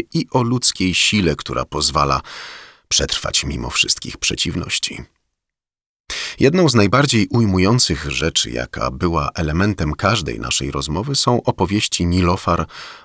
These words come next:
o jej nieżyjącym już tacie. Był dla niej najważniejszym człowiekiem na świecie i nie ma wątpliwości, że ona odgrywała w jego życiu tę samą rolę.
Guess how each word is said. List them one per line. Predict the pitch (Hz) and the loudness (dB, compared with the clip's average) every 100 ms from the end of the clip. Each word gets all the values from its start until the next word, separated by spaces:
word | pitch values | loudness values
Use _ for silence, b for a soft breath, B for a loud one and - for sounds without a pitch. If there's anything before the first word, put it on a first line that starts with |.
| - | -2
o | 107 | 0
jej | 117 113 101 | 2 2 2
nieżyjącym | 107 101 101 110 - 76 71 | 2 2 2 0 0 -2 -2
już | 69 - | -4 -4
tacie. | 76 - - - - _ _ _ _ _ _ _ | -8 -6 -6 -8 -16 _ _ _ _ _ _ _
Był | 123 170 | 4 4
dla | 147 147 | 6 4
niej | 143 120 | 4 4
najważniejszym | 107 110 104 95 110 120 - 107 | 4 4 4 2 4 2 2 0
człowiekiem | - 92 98 87 | 0 0 2 2
na | 85 | 0
świecie | - - 101 - | -2 -4 -4 -4
i | 71 78 | -4 -4
nie | 80 | -4
ma | 76 | -2
wątpliwości, | 73 82 - 90 85 - 87 B B B B B B | -2 -4 -4 -2 0 0 -2 B B B B B B
że | - 78 | -2 -2
ona | - 127 135 | 0 0 0
odgrywała | - 76 92 80 65 60 | -2 0 0 2 2 2
w | 71 | 0
jego | 78 73 | -2 -2
życiu | - - - | -4 -6 -6
tę | 82 | -2
samą | 85 - - - 62 | -2 -2 -4 -8 -12
rolę. | - - | -10 -10